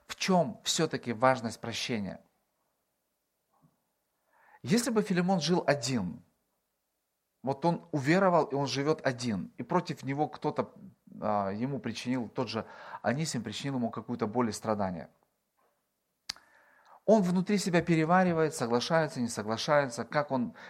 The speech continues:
реагирует. Возможно, это было бы чисто индивидуально. Но здесь Павел показывает: «Филимон, ты не один. На тебя смотрит твоя жена, твой сын, церковь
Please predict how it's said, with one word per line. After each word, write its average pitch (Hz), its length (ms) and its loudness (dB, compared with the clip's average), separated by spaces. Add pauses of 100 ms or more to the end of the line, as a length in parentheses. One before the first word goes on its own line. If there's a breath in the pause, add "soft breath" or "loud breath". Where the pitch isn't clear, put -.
реагирует. 135 840 0
Возможно, 165 720 2
это 160 180 2
было 160 240 2
бы 147 300 0
чисто 208 320 -2
индивидуально. 139 880 -2 (560 loud breath)
Но 147 140 0
здесь 175 280 0
Павел 196 300 4
показывает: 175 420 2
«Филимон, 160 320 -4
ты - 180 -4
не 156 140 -2
один. 110 460 -4
На 123 140 -2
тебя 143 260 0
смотрит 117 400 -6
твоя 101 180 -2
жена, 120 420 -6 (1040)
твой 107 180 -2
сын, 156 340 -6 (540)
церковь 131 440 0